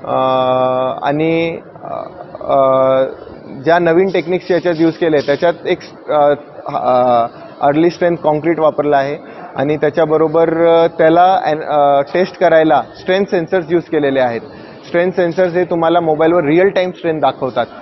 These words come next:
आणि त्याच्याने तुम्ही, अ, तुमचे पुढचे डिसिजन लवकर घेऊ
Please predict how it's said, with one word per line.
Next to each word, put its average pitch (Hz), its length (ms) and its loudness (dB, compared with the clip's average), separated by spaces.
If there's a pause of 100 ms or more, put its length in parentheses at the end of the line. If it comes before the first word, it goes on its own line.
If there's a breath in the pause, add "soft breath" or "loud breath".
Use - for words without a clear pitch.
(380 loud breath)
आणि 160 260 0
त्याच्याने 190 440 0
तुम्ही, 190 400 2
अ, - 340 -8
तुमचे 160 220 -2
पुढचे 180 400 0
डिसिजन 185 440 0
लवकर 180 360 2
घेऊ 175 200 0